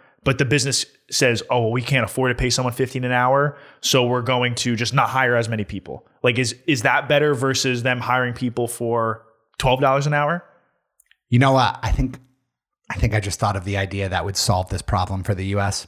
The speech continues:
Speaker 1: What?
Speaker 2: It's a shame that they won't vote me president because
Speaker 1: They
Speaker 2: I think
Speaker 1: should.
Speaker 2: I could make a lot of good changes. Um, what if the minimum wage for your company was some percentage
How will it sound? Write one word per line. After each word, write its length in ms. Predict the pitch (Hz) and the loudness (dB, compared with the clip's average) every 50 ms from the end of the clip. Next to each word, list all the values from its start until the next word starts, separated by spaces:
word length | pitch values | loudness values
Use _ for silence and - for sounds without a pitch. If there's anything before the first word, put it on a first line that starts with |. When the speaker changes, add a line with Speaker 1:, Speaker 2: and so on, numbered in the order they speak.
| _ - | _ -2
Speaker 1:
What? 280 | 113 107 101 - - - _ _ _ | 0 0 2 0 -2 -6 _ _ _
Speaker 2:
It's 100 | - - | -6 -4
a 40 | 147 | -2
shame 320 | - - 156 151 147 135 | 0 0 2 4 4 6
that 280 | 120 110 104 92 - - _ _ _ _ _ _ _ _ _ - | 6 6 4 2 -2 -6 _ _ _ _ _ _ _ _ _ -2
they 100 | 113 107 | 0 2
won't 200 | 104 104 101 98 | 4 2 2 2
vote 160 | 107 101 - | 0 -2 -2
me 80 | 104 98 | -2 -2
president 440 | - 110 107 98 92 95 95 90 95 | 0 0 0 0 -2 -6 -6 -8 -8
because 160 | 107 107 110 | -4 0 0
Speaker 1:
They 40 | 107 | 2
Speaker 2:
I 100 | 98 101 | 2 2
think 160 | 113 110 101 | 2 2 2
Speaker 1:
should. 20 | |
Speaker 2:
I 80 | 101 101 | 0 0
could 120 | - 107 | -2 -2
make 160 | 101 98 95 104 | -4 -4 -2 -2
a 40 | |
lot 100 | 98 95 98 | -2 -2 -4
of 60 | 92 | -4
good 120 | 101 95 | -6 -6
changes. 440 | - - 101 101 98 98 95 - - _ _ _ _ _ _ _ _ _ _ _ | -6 -6 -6 -6 -8 -10 -12 -14 -16 _ _ _ _ _ _ _ _ _ _ _
Um, 560 | - 131 127 120 113 113 110 110 107 107 104 - _ _ _ _ _ _ - | 4 4 6 6 4 4 4 2 0 0 -2 -6 _ _ _ _ _ _ -4
what 240 | 101 113 151 165 151 | 0 2 4 4 4
if 440 | 120 110 110 - - - - _ _ _ _ _ _ _ _ _ _ _ _ | 2 0 -2 -6 -12 -20 -20 _ _ _ _ _ _ _ _ _ _ _ _
the 100 | - 113 | 2 4
minimum 480 | 113 117 131 143 156 170 170 151 131 120 | 4 6 6 4 4 4 4 2 2 2
wage 360 | 123 123 117 117 120 113 110 | 2 2 2 0 0 -2 -4
for 200 | - - - 127 | -6 -4 -2 -2
your 180 | 113 110 104 98 | 0 0 0 -2
company 760 | - - 127 120 117 123 107 98 92 90 90 - - - _ _ _ _ _ _ _ _ _ _ _ - | -2 0 0 2 2 2 0 0 -2 -4 -6 -8 -10 -14 _ _ _ _ _ _ _ _ _ _ _ 0
was 200 | 107 113 104 98 | 2 2 4 4
some 640 | - - - - 131 120 120 123 123 127 123 - - - | 2 0 0 2 2 2 4 2 2 0 -2 -4 -4 -2
percentage 920 | - - 107 98 - - 110 107 104 - 147 160 175 165 - - - - | 0 0 2 2 0 0 0 0 0 0 0 0 0 -2 -6 -10 -12 -14